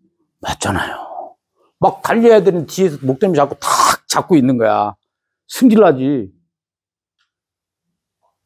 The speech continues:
어, 그러니까 돛 닦아야 된다는 얘기요. 놔라 하면서 싸울 거예요? 아니면 그냥,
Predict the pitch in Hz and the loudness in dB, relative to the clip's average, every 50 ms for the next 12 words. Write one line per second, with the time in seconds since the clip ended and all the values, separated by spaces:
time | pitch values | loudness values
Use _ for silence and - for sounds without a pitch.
0 | _ _ _ _ _ _ _ _ 104 101 101 101 - 240 269 294 - - 220 214 | _ _ _ _ _ _ _ _ -6 -6 -6 0 4 4 6 6 4 2 0 2
1 | 254 226 226 214 190 156 160 151 156 151 139 135 127 143 160 151 135 107 95 95 | 2 2 4 4 4 4 2 2 2 0 0 0 -2 -2 -2 -2 -2 -2 -2 -4
2 | 101 113 120 117 - _ _ _ _ _ _ _ _ _ _ _ _ _ _ _ | -6 -10 -14 -18 -20 _ _ _ _ _ _ _ _ _ _ _ _ _ _ _
3 | _ _ _ _ _ _ _ _ _ _ _ _ _ _ _ _ _ _ _ _ | _ _ _ _ _ _ _ _ _ _ _ _ _ _ _ _ _ _ _ _
4 | _ _ _ _ _ _ _ _ _ _ _ _ _ _ _ _ _ _ _ _ | _ _ _ _ _ _ _ _ _ _ _ _ _ _ _ _ _ _ _ _
5 | _ _ _ _ _ _ _ _ _ _ _ _ _ _ _ _ _ _ - 151 | _ _ _ _ _ _ _ _ _ _ _ _ _ _ _ _ _ _ -2 0
6 | - - 190 - 202 202 190 202 202 196 190 165 175 151 - 175 196 233 226 226 | 2 2 2 4 4 4 2 2 0 -2 -4 -6 -8 -6 -4 -2 -2 -2 -2 -2
7 | - 190 180 175 190 190 147 135 143 151 151 156 143 127 139 139 - 110 | -4 -4 -4 -2 0 0 0 0 0 -2 -2 -2 -2 -2 -2 -2 -4 -6